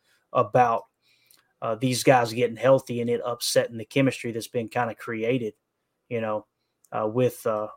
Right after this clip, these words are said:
with this defense? And it's exactly what happened, man. It's exactly what freaking happened. It's so frustrating.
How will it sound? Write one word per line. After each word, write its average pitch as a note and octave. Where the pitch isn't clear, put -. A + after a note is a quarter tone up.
with B2+
this A#2
defense? -
And A2+
it's -
exactly A#2+
what A#2
happened, A2
man. G#2+
It's C3
exactly A2+
what A2+
freaking A2
happened. -
It's -
so A#2+
frustrating. A2+